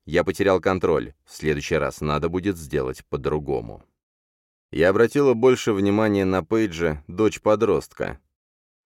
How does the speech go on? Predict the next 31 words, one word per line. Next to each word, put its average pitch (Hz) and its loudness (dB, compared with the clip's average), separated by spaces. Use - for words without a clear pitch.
Она 117 0
уверена, 117 4
что 98 2
родители 101 0
обманывают 101 0
её. 64 -4
Когда 80 -2
она 78 0
узнаёт 80 -2
об 78 -2
их - -6
тайной 73 -2
жизни, 76 -8
то 85 0
испытывает 82 -2
такой 98 0
же 67 -6
шок, - -2
как 87 -2
дочь 92 2
Рейдера 95 2
Керри, 90 0
которая 90 2
говорила 90 2
репортёрам, 85 0
насколько 98 -4
её 92 0
потрясли 95 -4
новости 82 -2
об 78 0
отце. - -8